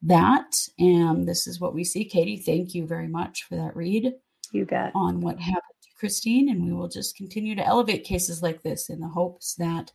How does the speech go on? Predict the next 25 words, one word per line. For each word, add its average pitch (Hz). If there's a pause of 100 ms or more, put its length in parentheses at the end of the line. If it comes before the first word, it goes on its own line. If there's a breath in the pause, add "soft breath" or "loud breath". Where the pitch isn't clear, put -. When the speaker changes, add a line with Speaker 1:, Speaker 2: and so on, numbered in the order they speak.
(540)
Speaker 1:
bringing 190
attention 180
to 170
them 165
yet 160
again 160
will 156 (200)
bring 165 (160)
some -
information 160
and 170 (240)
maybe - (100)
at -
least 170
some 160
justice, -
or 175 (460 soft breath)
if 220
nothing 170
else, -
some 156
closure 160
for -
families. - (680)
Speaker 2:
Mm-hmm. 175